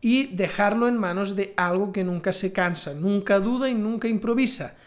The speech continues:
Ahí entra en juego la inteligencia artificial que nos ayudará a programar nuestras estrategias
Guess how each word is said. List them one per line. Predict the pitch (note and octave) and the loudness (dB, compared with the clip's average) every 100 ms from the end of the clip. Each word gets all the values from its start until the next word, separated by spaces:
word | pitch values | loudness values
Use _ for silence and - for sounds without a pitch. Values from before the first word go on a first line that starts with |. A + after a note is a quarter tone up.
| - - - | -20 -16 -2
Ahí | F#3 G#3+ | 4 4
entra | G#3+ F#3 D#3+ | 4 0 -6
en | C#3+ | -8
juego | - C4 B3+ C#4 C#4 - - | 4 6 6 0 -2 -10 -2
la | G#3 G#3 G3+ | 4 4 6
inteligencia | G3+ F#3+ F#3+ F#3 F#3 A3+ A3+ C4 B3+ - | 4 4 4 2 2 2 2 0 -2 -2
artificial | G#3 G3 F#3 G#3 - F#3 B3 C4+ C4+ | -2 0 0 -2 -2 0 4 4 2
que | G3+ | -2
nos | F#3 | -2
ayudará | F3 F3 E3+ F#3+ - - | -2 -2 0 -2 -2 -2
a | F#3 | -4
programar | F#3 F3 D#3 D#3+ F#3+ G#3 G3+ | -4 -4 -2 0 0 -2 0
nuestras | F#3+ F#3+ F#3+ F3+ D3+ | 0 0 -2 -4 -4
estrategias | C#3+ - D3+ F#3 F#3 G#3+ G#3+ | -8 -8 -6 -4 -2 -2 -2